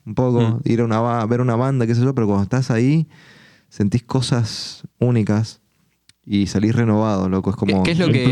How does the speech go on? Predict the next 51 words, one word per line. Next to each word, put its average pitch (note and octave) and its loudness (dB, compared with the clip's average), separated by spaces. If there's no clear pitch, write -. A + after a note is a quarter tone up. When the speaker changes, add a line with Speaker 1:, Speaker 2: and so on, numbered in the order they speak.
Speaker 2:
que, B2+ 2
Speaker 1:
diez B2 2
años B2+ 2
más B2 2
de A#2+ 0
vida. A2 0
Speaker 2:
qué - -2
es E3 0
lo F3 0
que C3 -2
te A#2 -2
gusta A#2+ -2
de G#2 0
ir A2 0
a A2 0
ver A2 -2
una A2+ -2
banda G#2+ 0
en G2+ 0
vivo? F#2+ -2
O - -20
sea, G2 -2
¿qué G#2 -4
es G2+ -4
lo G#2+ -2
que G2+ -2
te, F2+ -4
no B2 0
sé A#2+ -2
si C#3+ 0
lo A#2 0
que G#2 -2
esperás, A#2 -4
pero G2 -4
lo, F#2 0
lo, F2+ -2
lo F2+ -2
que F#2 -2
te F2 -4
llena, G#2 0
lo F#2 0
que F2 -4
sentís F#2+ -4
que - -4
te, F2 -4
que - -4
te F2+ 0
produce G2+ -2
esa G2 -2
sensación F#2+ -4
mágica? G2 -6